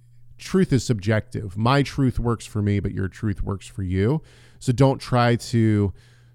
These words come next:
don't try to tell, you know, don't try to down my truth.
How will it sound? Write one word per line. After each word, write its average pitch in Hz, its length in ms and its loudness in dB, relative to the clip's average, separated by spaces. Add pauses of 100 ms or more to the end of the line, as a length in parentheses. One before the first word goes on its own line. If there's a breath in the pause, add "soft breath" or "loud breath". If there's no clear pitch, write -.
(120)
don't 151 180 4
try 127 380 2
to 113 320 0
tell, 123 360 0
you 120 140 0
know, 107 100 2
don't 147 180 2
try 151 140 0
to 110 80 4
down 110 340 2
my 95 180 0
truth. 101 520 -6